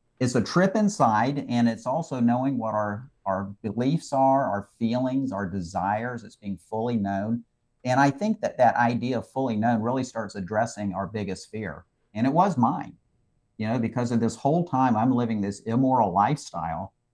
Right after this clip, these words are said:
but we don't have an intimacy. I mean, we're doing a lot of stuff together, but,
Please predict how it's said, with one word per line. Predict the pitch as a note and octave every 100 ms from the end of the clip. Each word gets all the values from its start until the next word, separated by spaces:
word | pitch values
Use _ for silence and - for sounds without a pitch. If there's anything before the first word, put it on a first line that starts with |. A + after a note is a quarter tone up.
| _ -
but | - -
we | A#2 E3+
don't | C4 D3+
have | C3 G2+
an | D#2+
intimacy. | G2 F#2 F2 - G#2 D3 -
I | _ _ _ -
mean, | B2+
we're | E3+
doing | F3 C#3
a |
lot | A2 A2
of | F#2
stuff | - - C3 G#2+ G#2 -
together, | F#2+ F2+ E2 F2+ G2 -
but, | G#2 G#2+ -